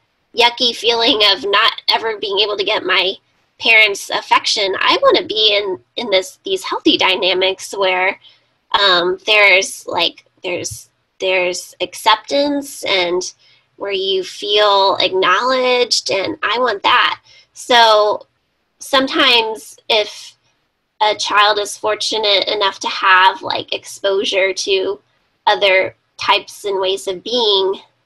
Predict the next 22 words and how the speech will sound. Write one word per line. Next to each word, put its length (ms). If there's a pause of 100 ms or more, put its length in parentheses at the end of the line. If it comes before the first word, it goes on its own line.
they 280
will 420 (100)
gravitate 500
towards 260
that. 340
But 160 (340)
then 160
you 140
will 80
also 480
have 420
sometimes 680
where, 520 (440)
um, 480 (380)
as 240
kind 280
of 140
a, 260 (140)
a 120
coping 720
mechanism, 720
or 300